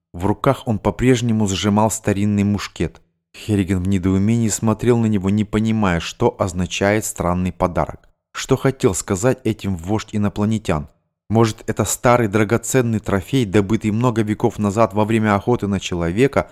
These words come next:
который оказался достойным противником? А может, мушкет следует рассматривать как вызов?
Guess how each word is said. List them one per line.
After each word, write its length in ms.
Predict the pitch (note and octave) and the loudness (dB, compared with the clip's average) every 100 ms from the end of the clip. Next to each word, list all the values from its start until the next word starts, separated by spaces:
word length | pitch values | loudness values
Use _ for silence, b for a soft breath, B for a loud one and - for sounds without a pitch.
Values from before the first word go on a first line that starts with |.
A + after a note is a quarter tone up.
| - | -4
который 400 | G2 G#2+ G#2 G2 | -2 0 2 2
оказался 520 | - G2+ A2 G#2 G2 | 0 0 2 0 -4
достойным 720 | F#2+ G#2 - - A#2+ G#2+ G2+ | -2 -2 -2 -2 0 0 -4
противником? 720 | - F2 - C#3 C#3+ - E2+ _ _ | -4 -6 -6 -4 -4 -6 -14 _ _
А 140 | - G#2 | 0 2
может, 340 | A2+ A#2 A2+ | 4 4 2
мушкет 460 | A2 A2 - B2+ A#2+ | 0 -2 0 0 0
следует 440 | - B2+ A#2+ A2+ | 0 0 2 2
рассматривать 640 | A2 G2+ A#2+ A#2+ A2 G2+ - | 0 -2 0 0 0 -2 -2
как 220 | F#2+ - | -4 -2
вызов? 460 | G#2+ B2 D#2+ - | -2 0 -2 -6